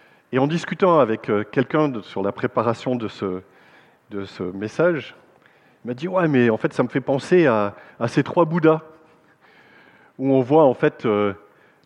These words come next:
un Dieu qui voit pas, un Dieu qui serait sourd et un Dieu qui serait muet. » Et c'est une question, est-ce que,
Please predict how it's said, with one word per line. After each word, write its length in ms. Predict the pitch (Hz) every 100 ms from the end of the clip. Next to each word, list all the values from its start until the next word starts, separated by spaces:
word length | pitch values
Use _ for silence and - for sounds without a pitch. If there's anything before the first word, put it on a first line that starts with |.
| -
un 140 | 127
Dieu 220 | 120 147
qui 340 | 143 - 113 107
voit 280 | 110 131
pas, 480 | 135 139 202 - - _ _ _ _ _ _ _ _ _ _ _ _ _ _ _ _ _ _ _ _ -
un 140 | 147
Dieu 300 | 143 160 151
qui 200 | 147 -
serait 340 | 123 - 110 104
sourd 640 | - 175 214 185 - - - _ _ _ _ _ _ _ _ _
et 120 | 131
un 120 | 127 127
Dieu 200 | 127 214
qui 160 | -
serait 240 | - 175 180
muet. » 320 | 143 127 104 - _ _ _ _ _ _ _ _ _ _ _ _ _ _ _ _ _ - - - -
Et 80 | 135
c'est 180 | -
une 120 | 247 196
question, 480 | 156 135 - 123 - - _ _ _ _ -
est-ce 240 | 160 165
que, 240 | - 139